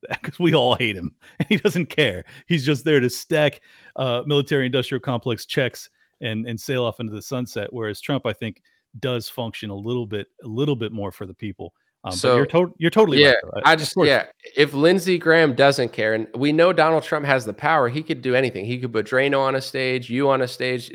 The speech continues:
Speaker 2: he could do whatever he wants.
Speaker 1: Yeah.
Speaker 2: If, if, if Lindsey Graham doesn't care and Trump does care, why do you think Trump keeps putting Lindsey Graham on a stage and saying that he will campa-, campaign for Lindsey Graham?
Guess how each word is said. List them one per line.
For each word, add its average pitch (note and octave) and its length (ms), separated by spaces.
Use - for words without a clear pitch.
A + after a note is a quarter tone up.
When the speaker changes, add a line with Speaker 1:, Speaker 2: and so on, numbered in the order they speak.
Speaker 2:
he C#3+ 160
could E3+ 100
do E3 80
whatever D3 240
he B2+ 40
wants. B2 300
Speaker 1:
Yeah. C3+ 140
Speaker 2:
If, C3 160
if, C#3 240
if B2+ 180
Lindsey E3 380
Graham C#3 360
doesn't B2+ 400
care C3 220
and B2 80
Trump B2 280
does A#2+ 200
care, C#3 340
why A#2 300
do E3 80
you D3+ 100
think C#3 280
Trump C3 360
keeps - 360
putting C3+ 340
Lindsey A#2+ 360
Graham A#2+ 360
on A#2 200
a A2 60
stage E3+ 460
and A#2 160
saying C3 280
that B2+ 100
he - 180
will A#2+ 260
campa-, G#2+ 360
campaign A#2+ 420
for A2 160
Lindsey G#2+ 300
Graham? F#2 220